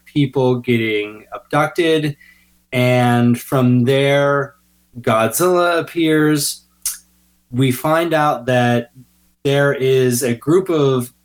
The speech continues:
eco-terrorists who are trying to release all of the Titans.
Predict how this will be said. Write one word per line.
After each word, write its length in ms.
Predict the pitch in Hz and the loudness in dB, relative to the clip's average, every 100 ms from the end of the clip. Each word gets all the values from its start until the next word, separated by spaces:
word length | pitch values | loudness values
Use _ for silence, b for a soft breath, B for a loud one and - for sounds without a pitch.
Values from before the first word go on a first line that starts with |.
| - | -6
eco-terrorists 1120 | 190 190 147 123 131 123 113 113 107 - - | -2 0 0 -2 -2 0 0 -2 -4 -6 -6
who 340 | - 143 135 135 | -2 0 0 0
are 400 | 110 117 117 117 | -2 0 0 -2
trying 500 | - 151 156 160 151 | -4 -2 0 0 -2
to 160 | - | -2
release 680 | 143 127 120 139 147 120 - | 0 2 2 2 2 0 -4
all 360 | - 127 143 139 | -2 0 2 0
of 140 | 120 | 0
the 160 | 123 120 | -4 -4
Titans. 760 | - 160 165 123 123 120 - | -2 -2 0 0 2 0 -2